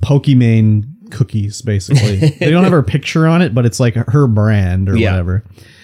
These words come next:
Speaker 1: And people are, were all up in arms about 'em because it's basically another cookie rebranded as a Pokimane cookie.
Speaker 2: Yeah.
Speaker 1: I don't even remember what the name of her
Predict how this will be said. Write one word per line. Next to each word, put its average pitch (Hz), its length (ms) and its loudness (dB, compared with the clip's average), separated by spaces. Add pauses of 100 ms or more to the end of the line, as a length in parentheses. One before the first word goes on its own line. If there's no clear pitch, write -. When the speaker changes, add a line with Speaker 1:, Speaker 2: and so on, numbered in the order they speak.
(240)
Speaker 1:
And 120 120 2
people 156 280 2
are, 139 120 4
were 120 360 2
all 120 340 2
up - 260 -2
in 123 80 2
arms 110 340 4
about 104 240 2
'em 104 100 2
because 101 320 0
it's 98 100 -6
basically 123 380 0
another 113 440 2
cookie 117 440 0
rebranded 110 920 2 (260)
as 104 140 -2
a 98 60 -6
Pokimane 113 480 0
cookie. 120 380 -6 (140)
Speaker 2:
Yeah. 104 160 -2 (640)
Speaker 1:
I 113 60 -2
don't 113 80 4
even 104 100 2
remember 104 200 2
what 101 140 0
the 104 80 -2
name 104 260 4
of 98 140 -2
her 98 340 0